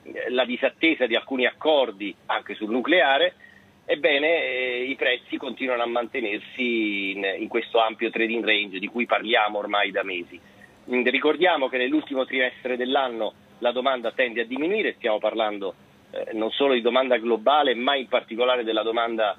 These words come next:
degli Stati Uniti, e venendo proprio alla, agli Stati Uniti siamo quasi a undici milioni, eh, di barili al, eh,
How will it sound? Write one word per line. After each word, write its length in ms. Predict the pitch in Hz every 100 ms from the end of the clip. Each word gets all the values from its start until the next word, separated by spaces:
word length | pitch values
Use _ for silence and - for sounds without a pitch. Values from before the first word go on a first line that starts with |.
| - - -
degli 280 | 123 117 -
Stati 240 | 135 127
Uniti, 400 | 156 151 151 180
e 100 | 123
venendo 480 | 107 131 147 131 117
proprio 480 | 135 135 120 117 107
alla, 420 | 104 98 90 82 - - - -
agli 180 | 107 117
Stati 240 | 143 139
Uniti 600 | 160 127 123 147 143 127 -
siamo 400 | 113 117 135 127
quasi 400 | 110 120 117 123
a 100 | 117
undici 340 | 127 120 113 110
milioni, 460 | 117 120 117 101 - - -
eh, 140 | - 107
di 120 | 110
barili 440 | 113 117 120 117
al, 240 | 117 117 117
eh, 400 | 110 104 98